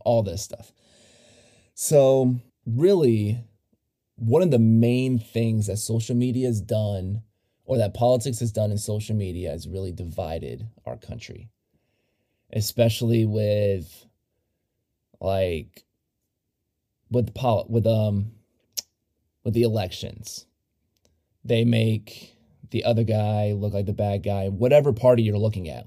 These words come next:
whether you're Democrat looking at the Republican as an enemy or Republican looking at the Democrat as an enemy.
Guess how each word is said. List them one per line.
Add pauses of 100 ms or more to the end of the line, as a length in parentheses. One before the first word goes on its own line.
whether
you're
Democrat
looking
at
the
Republican
as
an
enemy
or (220)
Republican
looking
at
the
Democrat
as
an
enemy.